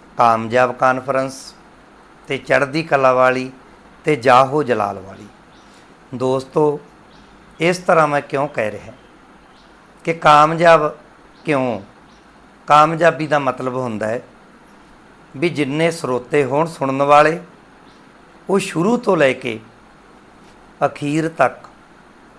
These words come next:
ਸਾਰੇ ਬੁਲਾਰਿਆਂ ਦੀ ਜਿਹੜੀ ਗੱਲਬਾਤ ਹੈ, ਉਹਨੂੰ ਸੁਣ ਕੇ ਜਾਣ।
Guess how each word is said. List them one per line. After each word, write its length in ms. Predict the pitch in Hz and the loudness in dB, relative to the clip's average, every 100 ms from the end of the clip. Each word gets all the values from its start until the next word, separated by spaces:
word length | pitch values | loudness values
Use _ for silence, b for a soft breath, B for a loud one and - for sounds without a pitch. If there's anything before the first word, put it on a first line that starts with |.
| - | -20
ਸਾਰੇ 440 | - - 147 180 175 | -16 0 2 2 0
ਬੁਲਾਰਿਆਂ 520 | 131 120 117 127 139 | -2 0 0 -2 -4
ਦੀ 140 | 139 | -6
ਜਿਹੜੀ 220 | 131 143 | -6 -6
ਗੱਲਬਾਤ 600 | 131 117 107 117 127 127 | -4 -2 -2 0 0 0
ਹੈ, 260 | 131 113 113 - - - - - - | -2 -2 -8 -20 -20 -20 -20 -20 -8
ਉਹਨੂੰ 180 | 151 143 | -6 -6
ਸੁਣ 240 | - 110 | -8 -10
ਕੇ 220 | 110 127 | -8 -6
ਜਾਣ। 320 | 127 139 151 | 0 0 -2